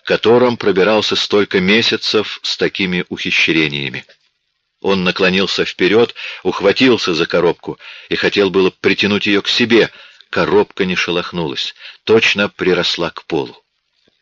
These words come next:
Мейски не на шутку встревожило это неожиданное препятствие. Ему и в голову не приходило, что она окажется такой тяжелой. Он поднатужил свои немощные силы и налег на неподъемный груз.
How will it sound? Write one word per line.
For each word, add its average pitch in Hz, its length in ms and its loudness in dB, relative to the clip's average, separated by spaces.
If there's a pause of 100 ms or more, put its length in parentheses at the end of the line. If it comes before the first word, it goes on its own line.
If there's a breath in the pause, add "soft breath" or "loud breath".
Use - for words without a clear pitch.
(100)
Мейски 90 720 0
не 92 160 0
на 85 120 0
шутку 92 380 -2
встревожило 95 840 2 (280 loud breath)
это 87 220 0
неожиданное 87 680 0
препятствие. 82 720 -4 (440 loud breath)
Ему 104 300 2
и 120 160 2
в 87 140 0
голову 107 480 4
не 107 120 -4
приходило, 104 560 -2
что - 240 -2
она 98 200 0
окажется 95 580 -4
такой 95 320 -2
тяжелой. 92 560 0 (500 loud breath)
Он 117 180 4
поднатужил 120 760 2
свои 101 320 2
немощные 101 520 0
силы 139 460 2 (340 loud breath)
и 113 140 4
налег 113 520 4
на 123 80 -2
неподъемный 107 600 0
груз. - 460 -4